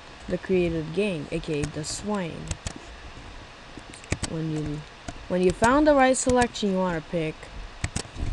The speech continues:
just go pick it. But before you pick it, click your color right there. It'll access to the colors you want. Like, let's say this. Click it.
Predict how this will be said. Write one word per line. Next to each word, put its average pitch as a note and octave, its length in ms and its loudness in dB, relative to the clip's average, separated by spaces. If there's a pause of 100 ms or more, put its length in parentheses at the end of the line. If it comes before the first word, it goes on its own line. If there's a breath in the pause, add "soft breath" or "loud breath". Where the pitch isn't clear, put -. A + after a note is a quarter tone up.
(180)
just D#3+ 340 -2
go F#3+ 220 4
pick F#3+ 240 -2
it. B2+ 140 -6 (360 loud breath)
But B3 400 10
before C#4+ 300 4
you B3+ 140 6
pick F3+ 260 0
it, G#3 160 2 (220)
click C#4+ 200 8 (120)
your B3+ 120 6
color B3+ 380 4
right F#3 280 4
there. F3 440 6 (460)
It'll A3 180 6
access B3+ 580 6
to B3 120 6
the G#3+ 100 4
colors A#3+ 420 4
you A3 120 4
want. E3+ 340 -2 (580 loud breath)
Like, D#3+ 280 -2 (280)
let's A#3 200 -2
say F#3+ 460 2
this. D#3+ 760 -4 (920 loud breath)
Click - 300 -4
it. D#3 160 -6